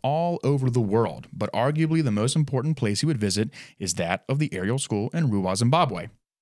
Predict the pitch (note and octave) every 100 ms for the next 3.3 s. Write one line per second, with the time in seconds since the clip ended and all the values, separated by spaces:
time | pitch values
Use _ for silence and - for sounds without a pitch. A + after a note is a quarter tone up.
0 | _ _ _ _ _ - C3+ C3+ C3 B2
1 | C3+ - _ B2+ D#3 F3+ F#3 D#3 D3+ C#3+
2 | C3 B2+ A#2 - D3+ D3+ C#3+ - A#2+ A#2+
3 | A2+ A2